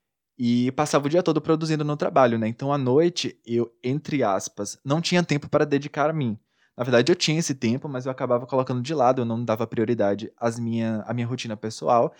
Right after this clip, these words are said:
Então, eu continuava trabalhando porque eu precisava adiantar as coisas, eu precisava fazer as coisas mais rápido, eu precisava chegar em um nível que, é, no final, eu senti muito mais o peso dessa cobrança, sabe? Então, eu, eu tava em um nível de exaustão muito grande.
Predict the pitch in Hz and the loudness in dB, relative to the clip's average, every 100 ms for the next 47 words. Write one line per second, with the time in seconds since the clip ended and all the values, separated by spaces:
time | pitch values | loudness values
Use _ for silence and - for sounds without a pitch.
0 | - - 175 170 170 - 160 151 151 143 | -14 -6 4 4 4 0 0 0 -2 0
1 | 156 120 139 139 131 123 123 131 135 139 | 2 4 4 0 -2 0 0 0 -8 -6
2 | 120 147 147 123 120 113 - - 107 110 | -2 -2 -2 -6 -8 -8 -6 0 2 2
3 | 120 117 127 139 120 110 143 147 120 113 | -4 -8 -8 -10 -10 -8 -6 -4 -4 -4
4 | - 120 117 113 113 110 113 104 101 - | -6 -10 -12 -10 -4 -4 2 6 6 4
5 | - _ - 139 143 143 165 - 156 123 | -12 _ -4 -4 0 0 2 2 4 6
6 | 127 - _ _ 127 131 127 117 123 185 | 4 -2 _ _ -4 -2 -2 -2 0 0
7 | 175 147 139 - 143 135 147 147 143 - | 4 4 4 -2 -4 0 2 2 0 -4
8 | _ - 127 131 151 185 135 139 196 - | _ 0 2 2 0 -4 0 4 4 2
9 | _ 135 135 165 156 147 156 185 156 147 | _ 2 2 0 0 0 -2 -4 -2 -2
10 | 147 - 143 156 135 127 - 101 95 92 | -2 0 2 2 -2 -4 -4 -4 -6 -8
11 | 98 123 135 139 135 139 143 - - 127 | -8 -4 -2 -4 -4 -2 -2 -4 -10 -4
12 | 131 139 147 143 _ _ _ _ _ _ | -2 0 -2 -4 _ _ _ _ _ _
13 | - 131 135 139 135 147 139 143 139 139 | -6 -4 -2 0 0 0 2 2 2 -2
14 | - 127 127 120 123 151 - 120 87 73 | -2 -2 -4 -6 -4 -6 -6 -6 -6 -8
15 | - | -16